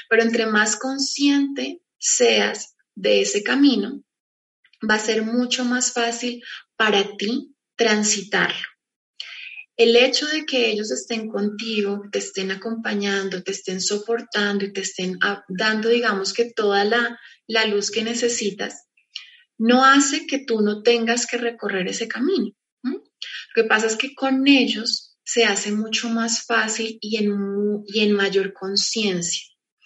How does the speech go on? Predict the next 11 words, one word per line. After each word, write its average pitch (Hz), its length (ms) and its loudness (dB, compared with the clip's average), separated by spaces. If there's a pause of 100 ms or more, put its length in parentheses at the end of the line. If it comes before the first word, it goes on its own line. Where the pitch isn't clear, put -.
(1300)
La 214 140 4
idea 214 600 4 (200)
es 208 180 -2
que 226 140 2
como 247 400 -2
persona, 214 640 0
como 190 360 -4
alma, 208 340 0
como 185 260 -6
ser 196 280 -2
humano, 233 560 0